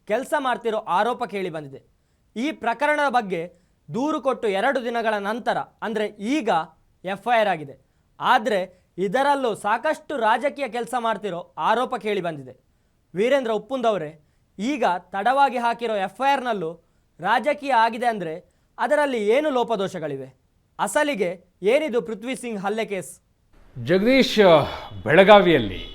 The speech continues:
Speaker 2: ಪೃಥ್ವಿ ಸಿಂಗ್, ಆತನ ಮೇಲೆ ಆಗಿರುವಂತಹ ಮಾರಣಾಂತಿಕ ಹಲ್ಲೆ, ಇದು ಬಹಳಷ್ಟು ಗಂಭೀರವಾದ ಚರ್ಚೆ ನಡೀತಾ ಇದೆ ಈಗಾಗಲೇ.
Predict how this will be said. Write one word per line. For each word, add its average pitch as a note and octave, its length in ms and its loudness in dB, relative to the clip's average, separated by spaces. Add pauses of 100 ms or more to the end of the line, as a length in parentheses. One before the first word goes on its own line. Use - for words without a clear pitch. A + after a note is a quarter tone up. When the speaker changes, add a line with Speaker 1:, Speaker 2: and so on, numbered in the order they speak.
(560)
Speaker 2:
ಪೃಥ್ವಿ A3+ 520 2
ಸಿಂಗ್, A#2+ 540 -2 (840)
ಆತನ C#3 200 -2
ಮೇಲೆ C#3+ 200 0
ಆಗಿರುವಂತಹ C3 580 0 (1000)
ಮಾರಣಾಂತಿಕ E3+ 720 6
ಹಲ್ಲೆ, F#2+ 380 -2 (360)
ಇದು G3 160 2 (500)
ಬಹಳಷ್ಟು G3 400 2
ಗಂಭೀರವಾದ G3+ 1200 6
ಚರ್ಚೆ D3 720 -2
ನಡೀತಾ A#2+ 260 -4
ಇದೆ G2 200 -6
ಈಗಾಗಲೇ. F#2+ 460 -10